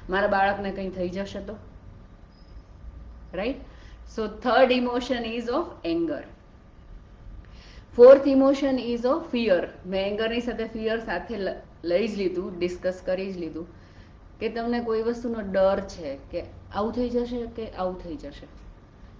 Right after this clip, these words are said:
Immediately તમને કોઈ વસ્તુ દેખાતી હોય ને કે આમાંથી આ થઈ જશે, અરે આ કોઈ પડી જશે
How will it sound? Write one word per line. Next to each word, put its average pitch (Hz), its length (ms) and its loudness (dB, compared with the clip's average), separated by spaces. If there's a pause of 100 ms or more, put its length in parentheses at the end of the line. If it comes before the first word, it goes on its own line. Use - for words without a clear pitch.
(140)
Immediately 269 560 6
તમને 254 280 0
કોઈ 240 200 8
વસ્તુ 254 240 0
દેખાતી 254 460 2
હોય 254 160 4
ને 180 140 0
કે 190 120 -6
આમાંથી 202 480 -4
આ 180 160 -4
થઈ 185 200 -6
જશે, 175 160 -8
અરે 208 220 -4
આ 196 120 -2
કોઈ 196 200 -8
પડી 185 300 -2
જશે 175 320 -6